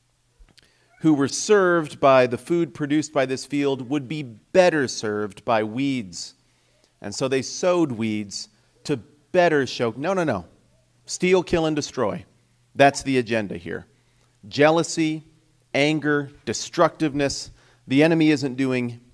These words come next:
anything redeeming, just throwing rocks. Metaphorically, he's really throwing dirty seeds. And he sows we-, uh, these weeds among the wheat. Now, at this point in the text, we don't really know what kind of weeds. They're just weeds.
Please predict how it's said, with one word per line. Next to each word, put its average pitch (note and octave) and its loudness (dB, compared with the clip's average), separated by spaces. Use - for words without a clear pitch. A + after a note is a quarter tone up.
anything F#3 0
redeeming, A#2 -4
just C3+ 0
throwing B2+ -2
rocks. G2 -4
Metaphorically, F2+ -8
he's F2 -14
really F2+ -8
throwing F2+ -10
dirty F#2+ -4
seeds. A2 -8
And - -20
he D3 0
sows B3 8
we-, F#3+ -4
uh, D3+ 6
these C#3+ -2
weeds D3 0
among A#2+ 0
the A2+ -4
wheat. F#3 -4
Now, D3+ -2
at D3+ -2
this D4 -2
point A3+ -4
in C#3+ -4
the C3 2
text, B2 0
we D#3+ -2
don't E3 -2
really D3+ 0
know C#3 0
what A2+ -6
kind - -6
of F#2 -8
weeds. G2 -10
They're G#2+ -8
just - -12
weeds. G2 -6